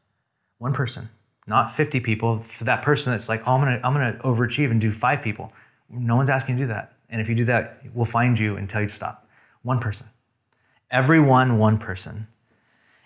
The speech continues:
If you're that person that goes, "N-, I, I don't, I don't really have time." Everyone. Everyone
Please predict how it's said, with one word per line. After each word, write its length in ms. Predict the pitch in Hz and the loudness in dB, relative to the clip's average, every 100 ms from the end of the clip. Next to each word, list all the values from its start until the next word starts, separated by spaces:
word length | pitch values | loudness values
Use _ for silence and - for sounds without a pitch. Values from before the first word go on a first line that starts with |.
| - | -2
If 120 | 127 | 2
you're 100 | 170 | 6
that 140 | 170 139 | 6 6
person 320 | 143 139 127 | 4 2 4
that 20 | |
goes, 400 | 123 117 110 - _ _ _ _ _ - - | 6 4 2 -6 _ _ _ _ _ -20 -10
"N-, 120 | 117 113 | -10 -8
I, 300 | 120 - 117 | -8 -4 -2
I 20 | |
don't, 160 | 113 - | -2 -4
I 40 | 110 | -4
don't 60 | |
really 140 | 101 98 | -2 -2
have 100 | 95 | -4
time." 260 | 95 87 - _ _ _ _ _ - - | -8 -8 -14 _ _ _ _ _ -20 -12
Everyone. 440 | 117 110 90 92 - _ _ _ | -4 -2 -2 -6 -16 _ _ _
Everyone 640 | 120 143 143 131 131 120 | 0 4 6 6 4 0